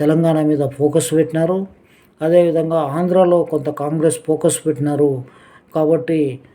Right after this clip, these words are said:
ఇక్కడ వైఎస్ఆర్సీపీ మునిగిపోయే నావా నెక్స్ట్ ఈ యొక్క కాంగ్రెస్ పార్టీ కొంత నిలదొక్కుని నెక్స్ట్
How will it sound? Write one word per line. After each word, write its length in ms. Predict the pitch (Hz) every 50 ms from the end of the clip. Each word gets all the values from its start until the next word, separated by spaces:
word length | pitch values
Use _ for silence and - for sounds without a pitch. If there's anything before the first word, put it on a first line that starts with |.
| _ _ -
ఇక్కడ 280 | 151 147 - 160 147 147 143 139 135 131 127 131 131
వైఎస్ఆర్సీపీ 840 | 135 147 165 170 160 - 190 180 151 131 - 165 165 156 - 165 160
మునిగిపోయే 580 | 147 143 143 147 156 165 170 160 180 175 170 165
నావా 480 | 151 156 165 175 185 185 190 190 190 190 - - - _ _ _ -
నెక్స్ట్ 680 | 147 151 165 160 - - - - - 170 160 156 156 156 170 - - _ - _ _ _ - 151
ఈ 260 | 160 160 165 160 156
యొక్క 260 | 160 151 156 - - 156 147 143 139 139 139 - _ _ _ - -
కాంగ్రెస్ 560 | 139 143 160 165 160 151 151 - - - -
పార్టీ 500 | 151 147 - - - 147 139 135 135 131 127 - _ _ _ _ _ -
కొంత 260 | 156 151 147 135 147 139 135 135 135 135 131 127 131 - _ _ _ - 151
నిలదొక్కుని 1000 | 147 151 156 165 151 170 156 160 - - - 160 147 151 151 147 143 131 127 - - _ _ _ _ - 147
నెక్స్ట్ 640 | 151 165 160 - - - - 175 160 151 143 131